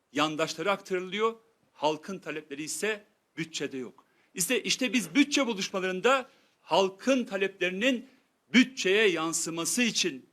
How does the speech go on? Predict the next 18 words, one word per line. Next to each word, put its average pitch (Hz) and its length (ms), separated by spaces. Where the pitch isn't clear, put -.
mücadele 127 520
vereceğiz. - 560
Ekonomik 285 560
kriz 254 260
altında 220 440
ezilen 214 500
işçiler, - 640
çiftçiler, 190 680
hayvan 160 340
üreticileri, 147 680
memurlar, 208 720
esnaf 196 460
talepleri 214 480
var. 240 280
Desteklenelim 233 760
istiyorlar. - 600
Pandemi 254 480
döneminde 190 640